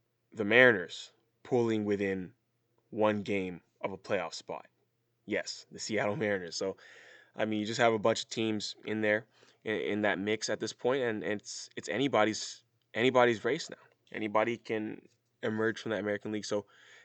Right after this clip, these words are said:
this is probably gonna go right down to the wire. Um, this is something that we're, we're gonna have to watch right, probably right up until the final day of the season, honestly. Um, and who knows, maybe,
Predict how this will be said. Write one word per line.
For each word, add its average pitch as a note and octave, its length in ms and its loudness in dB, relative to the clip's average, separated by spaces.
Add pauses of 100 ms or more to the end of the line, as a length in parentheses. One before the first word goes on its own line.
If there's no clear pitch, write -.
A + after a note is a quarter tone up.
this D3+ 100 2
is F3+ 60 0
probably D#3 260 8
gonna C#3 140 6
go A#2 100 6
right A2 160 6
down G#2+ 180 2
to G2 40 -6
the G2 60 -4
wire. F#2+ 420 -4 (100)
Um, G2+ 160 -8
this G2 100 -8
is - 60 -10
something G2+ 300 -8
that G2 140 -6
we're, G2 220 -8 (140)
we're G#2 80 -8
gonna G#2 140 -4
have G2 140 -8
to G2 240 -4 (320)
watch G2 260 -2
right, G2 240 -4 (280)
probably D3+ 280 4
right B2+ 260 8
up - 140 -10
until A2+ 280 -12
the G#2 60 -4
final G#2+ 320 -6
day G#2 180 -2
of G2 40 -4
the G2 80 -6
season, A2+ 340 -10
honestly. G#2+ 480 -10 (720)
Um, G2 220 -10
and G2+ 160 -8
who A#2 160 -2
knows, B2 260 0
maybe, G2 380 -6